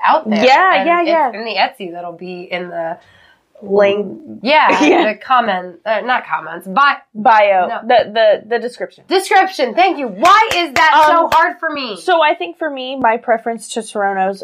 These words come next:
Speaker 2: versus, uh, Pan is strictly regional. We don't really have wild goats around here, so it doesn't make sense to me to imagine the forest, the guardian of the forest, the deity of the forest to be a goat.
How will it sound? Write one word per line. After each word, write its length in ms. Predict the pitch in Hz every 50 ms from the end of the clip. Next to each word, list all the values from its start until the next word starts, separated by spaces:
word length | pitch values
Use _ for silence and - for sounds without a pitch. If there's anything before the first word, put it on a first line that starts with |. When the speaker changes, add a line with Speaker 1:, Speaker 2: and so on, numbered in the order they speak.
| -
Speaker 2:
versus, 1040 | - 185 185 196 202 190 196 202 202 - 202 196 185 185 180 180 185 185 - - _ _ _ _ _ _ _ -
uh, 360 | 190 185 180 175 170 170 - - -
Pan 480 | - - 240 233 208 156 156 185 233 285 _ _ _ _ _ _ _
is 380 | - 220 220 214 208 214 185
strictly 480 | - - - - - 233 - - 247 240
regional. 580 | 214 226 220 208 190 202 180 175 170 175 - _
We 100 | - -
don't 180 | 302 381 415 359
really 220 | 320 302 285 277
have 240 | 285 262 247 240 220
wild 340 | 202 208 196 190 190 190 190
goats 300 | 185 185 180 190 185 -
around 340 | 190 175 175 165 165 170 180
here, 200 | - 185 156 180
so 140 | 190 - 269
it 100 | 269 269
doesn't 260 | 330 339 330 339 330
make 200 | 302 262 254 -
sense 520 | - - - 262 247 240 240 240 - - - _ _ - -
to 80 | 254
me 420 | 233 220 214 208 208 202 196 190 185
to 240 | - - 220 202 196
imagine 680 | 196 196 196 190 180 180 185 185 190 190 180 185 185 185 - - - _ _
the 240 | - 196 185 208 208
forest, 800 | 202 - - 214 202 196 196 196 190 190 190 - - - _ _ _ _ _ -
the 140 | - 196 214
guardian 400 | 185 202 190 190 196 202 190 190
of 100 | 185 185
the 80 | 190 196
forest, 440 | 190 - 190 185 180 185 185 185 -
the 80 | 202
deity 360 | 196 185 196 196 190 185 196 185
of 140 | 180 185
the 80 | - 190
forest 420 | 185 - 185 175 170 170 180 - -
to 80 | 196
be 180 | 180 185 180 175
a 80 | 165 165
goat. 460 | - - 196 185 175 160 - -